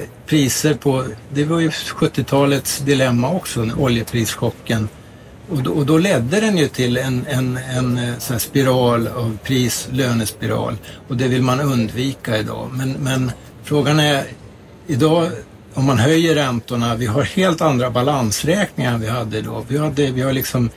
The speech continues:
mycket större skulder relativt ekonomins storlek. Så att ränt-, att höja räntan får också väldigt drastiska effekter på ekonomin.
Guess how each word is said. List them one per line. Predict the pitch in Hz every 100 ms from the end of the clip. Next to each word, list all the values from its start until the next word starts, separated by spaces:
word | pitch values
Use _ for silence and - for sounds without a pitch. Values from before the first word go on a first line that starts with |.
| - - - - -
mycket | 165 180 - - -
större | 135 127 120
skulder | - - 143 113 143 175
relativt | 127 123 117 - 110 107 - - - -
ekonomins | - 113 120 117 113 104 101
storlek. | - 160 123 131 151
Så | - 123
att | 107 - - - -
ränt-, | 139 147 139 117 104 - - - 143
att | 123
höja | - 156 123 156
räntan | 180 170 110 104 - 123
får | - - 156 160
också | 120 -
väldigt | 123 113 101
drastiska | 131 117 - 113 - 107
effekter | 98 - 180 - 101
på | -
ekonomin. | 107 - 143 190 131